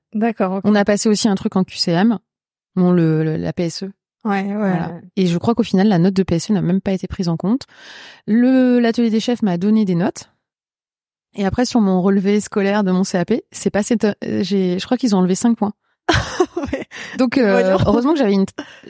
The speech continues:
Speaker 2: je crois que, je sais plus, j'ai eu dix-huit ou dix-neuf en pratique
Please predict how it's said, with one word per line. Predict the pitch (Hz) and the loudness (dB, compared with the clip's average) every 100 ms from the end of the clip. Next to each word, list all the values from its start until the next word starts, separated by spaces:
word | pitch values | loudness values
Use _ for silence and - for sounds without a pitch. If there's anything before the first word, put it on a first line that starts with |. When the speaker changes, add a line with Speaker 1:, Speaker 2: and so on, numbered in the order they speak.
| - | -12
Speaker 2:
je | 185 180 208 | -10 -4 -4
crois | - 262 | -2 -2
que, | - 190 | 0 -2
je | 190 | 0
sais | - | -2
plus, | 202 254 - - - - _ | -4 -6 -6 -14 -20 -20 _
j'ai | - 220 | -4 -2
eu | 220 | 0
dix-huit | 214 240 262 262 | 0 -2 0 0
ou | |
dix-neuf | 214 220 226 247 - - | 0 2 2 0 -4 -6
en | 214 196 185 180 | 0 2 2 0
pratique | - - 359 - | -2 0 -2 -4